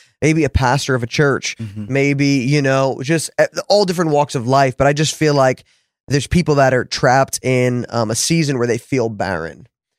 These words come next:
Speaker 1: or they haven't had this encounter with
Speaker 2: Yeah.
Speaker 1: Jesus where they, where they really feel like he's, have a revelation of his love, his goodness,
Speaker 2: Yeah.
Speaker 1: his kindness, and they're kinda just trapped and hiding, kinda like the scripture that we, that, that, that we're reading here.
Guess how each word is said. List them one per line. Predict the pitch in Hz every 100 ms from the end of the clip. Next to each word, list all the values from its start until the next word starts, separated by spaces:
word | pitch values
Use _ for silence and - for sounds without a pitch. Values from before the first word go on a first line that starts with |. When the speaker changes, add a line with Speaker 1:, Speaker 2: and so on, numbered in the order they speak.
| _ _ _
Speaker 1:
or | 147 151 147
they | 151
haven't | 151 180 185 160
had | 160 165 143
this | 147
encounter | 139 131 139 143 147 139
with | 127 120
Speaker 2:
Yeah. | 110
Speaker 1:
Jesus | 143 147 127 110 98 - - _ _ _
where | 135 147
they, | 143 143 135
where | 120 147
they | 147
really | 139 180 180
feel | 147 - 160
like | 151 143 143
he's, | - 135 131 - - _ _ _ _ 170
have | 175
a |
revelation | 185 170 180 170 175
of | 135
his | 127
love, | 131 143 143 135
his | 123
goodness, | 123 147 135 113
Speaker 2:
Yeah. |
Speaker 1:
his | 101
kindness, | 98 147 143 135
and |
they're | 147
kinda | 190 196
just | 170 160 -
trapped | - 160 127 - -
and | 135
hiding, | 123 151 151 127 110
kinda | 160
like | 156
the | 143
scripture | - 160 135
that | 135 135
we, | 131 - _
that, | - 120 -
that, | 117 113
that | 127
we're | 127
reading | 117 139 131 120
here. | 131 110